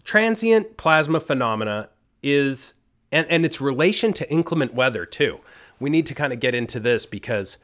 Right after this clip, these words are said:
um, plasmas are known to arise when the energy levels are high, when, when a storm is manifesting, when,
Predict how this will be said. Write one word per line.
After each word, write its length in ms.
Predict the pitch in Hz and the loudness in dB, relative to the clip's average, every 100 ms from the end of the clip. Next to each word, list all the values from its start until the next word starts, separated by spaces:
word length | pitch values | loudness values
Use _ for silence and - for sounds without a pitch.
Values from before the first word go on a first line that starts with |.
| _ _ _ _ _ _ _ _ _ _ _ _ _ | _ _ _ _ _ _ _ _ _ _ _ _ _
um, 480 | 170 170 160 156 156 - | 0 4 2 0 -4 -12
plasmas 520 | - 165 156 160 180 151 | -4 2 4 4 2 2
are 120 | 143 | 0
known 360 | 135 139 143 139 | 2 2 2 0
to 260 | - 143 | 0 0
arise 440 | 147 123 113 117 110 | 2 2 2 0 -4
when 120 | 117 | -4
the 120 | 113 | -2
energy 360 | 113 120 107 120 | 0 -2 -2 -2
levels 340 | 110 107 113 | 0 -2 -2
are 140 | 120 | -4
high, 340 | 110 113 110 110 | -4 -4 -2 -4
when, 220 | 104 98 | -6 -10
when 200 | 92 107 | -10 -12
a 60 | 92 | -10
storm 560 | - - 117 123 123 | -12 -6 0 2 2
is 100 | 117 | 0
manifesting, 880 | 113 110 110 - 113 104 - 107 107 - | -4 -4 -4 -4 -6 -6 -8 -10 -10 -10
when, 380 | 107 95 92 | -10 -8 -10